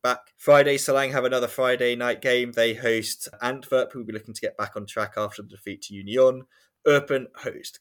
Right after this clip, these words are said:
Ghent, Leuven host Cercle Bruges, Mechelen against Ostend, and then Zulte Waregem against Anderlecht.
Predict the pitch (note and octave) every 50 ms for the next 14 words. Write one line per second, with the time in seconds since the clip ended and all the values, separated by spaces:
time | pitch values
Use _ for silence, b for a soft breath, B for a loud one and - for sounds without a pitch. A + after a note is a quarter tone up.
0 | _ - C3+ C3+ C3 B2+ A2 - - - - - - - _ B2 A#2+ B2+ C3 C3+
1 | C3 B2+ B2+ A#2+ A#2 A#2+ A#2+ G#2+ G#2+ - - - A2 G#2 - - G2+ G2 G2+ _
2 | G#2+ G#2+ G#2 G#2 G#2 G#2 G2 G2+ - - _ _ - A2+ A#2 A#2 - - A#2 G#2
3 | G#2 G2+ G2 G2 F#2+ F2 - - - F#2+ G2 F#2+ - - - G2+ G2+ G2+ G2+ F#2+
4 | - G2 G2 G2 F#2+ - A2 G#2 G#2 F#2+ G2+ G2+ G2 F#2+ F#2+ G2 F#2+ F#2+ F#2+ -
5 | - - - - - C3+ C#3+ C#3 - B2+ C3 - - _ -